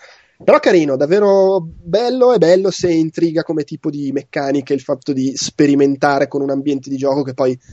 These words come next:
prende vita e va avanti anche un po' per i fatti suoi.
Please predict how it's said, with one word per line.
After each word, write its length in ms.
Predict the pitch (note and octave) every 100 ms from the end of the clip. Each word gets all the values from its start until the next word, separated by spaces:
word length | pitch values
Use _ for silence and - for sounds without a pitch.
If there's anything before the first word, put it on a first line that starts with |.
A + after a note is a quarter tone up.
| - -
prende 400 | D3+ C#3+ C#3 C#3
vita 340 | C#3 C3 C3+
e 180 | B2+ C3
va 120 | B2
avanti 340 | C3 C3 B2+ C3
anche 180 | B2
un 100 | C3
po' 100 | B2+
per 100 | B2+
i 60 | B2+
fatti 260 | B2+ - B2
suoi. 400 | - - -